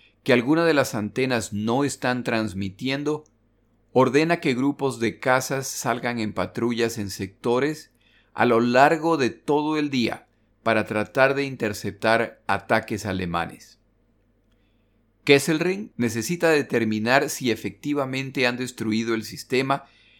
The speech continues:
e inmediatamente lanza ataques a convoyes en la zona cubierta por las cuatro antenas de radares atacadas.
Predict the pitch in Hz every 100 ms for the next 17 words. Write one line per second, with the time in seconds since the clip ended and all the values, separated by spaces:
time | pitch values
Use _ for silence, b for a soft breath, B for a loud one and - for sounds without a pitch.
0 | b - 127 127 123 131 160 165 160 165
1 | 160 139 135 139 147 120 - 123 120 131
2 | 113 - 98 98 110 123 123 120 101 95
3 | 95 - 120 120 - 107 110 110 110 117
4 | 117 110 101 98 - - 110 113 113 113
5 | 104 98 90 110 107 104 101 101 98 101
6 | 101 101 98 90 90 - 101 90 -